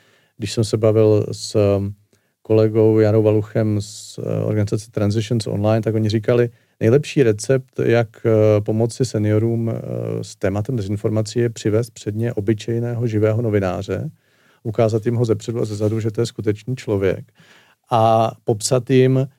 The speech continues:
jak vypadá jeho práce, jeho běžná denní práce, ne nějaký prostě tady jako vysoká politika nebo velké investigativní kauz, ale to, jak prostě přijde do práce, z jakých zdrojů čerpá a jak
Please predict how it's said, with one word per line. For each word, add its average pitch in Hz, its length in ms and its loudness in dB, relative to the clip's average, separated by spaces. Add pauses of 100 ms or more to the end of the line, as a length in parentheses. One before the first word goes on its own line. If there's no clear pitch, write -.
(120)
jak 110 160 2
vypadá 113 360 0
jeho 120 220 2
práce, 117 760 -2
jeho 117 160 -2
běžná 120 500 0
denní 117 260 -2
práce, 123 500 -6
ne 104 140 -4
nějaký 107 400 -2
prostě 101 340 -14
tady 101 200 -8
jako 98 200 -8
vysoká 98 440 -6
politika 98 580 -8
nebo 95 340 -6
velké 98 600 -8
investigativní 101 760 -8
kauz, 104 360 -10
ale 139 160 0
to, 147 120 -2
jak 135 160 0
prostě 123 320 -6
přijde 123 220 -4
do 98 100 0
práce, 117 640 -2
z 113 120 -10
jakých 107 240 -6
zdrojů 107 280 -4
čerpá 107 460 -4
a 113 120 -2
jak 104 140 -2